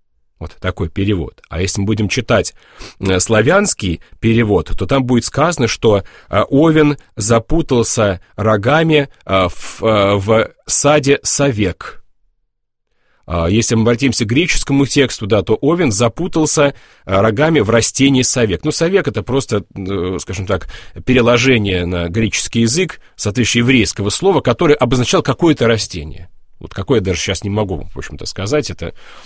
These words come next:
э, трудно идентифицировать, но такое вот различие есть. Вот. Поэтому нужно о нем знать, и когда мы сравниваем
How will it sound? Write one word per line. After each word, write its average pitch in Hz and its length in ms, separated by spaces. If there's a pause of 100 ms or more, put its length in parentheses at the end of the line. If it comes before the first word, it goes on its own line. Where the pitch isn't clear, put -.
(120)
э, 90 120
трудно 87 280
идентифицировать, 107 600
но 143 80
такое - 260
вот 139 120
различие 139 520
есть. - 440 (480)
Вот. 104 420 (440)
Поэтому 120 320
нужно 131 280
о 117 40
нем 123 180
знать, 214 320
и 226 40
когда 113 320
мы 110 100
сравниваем 92 840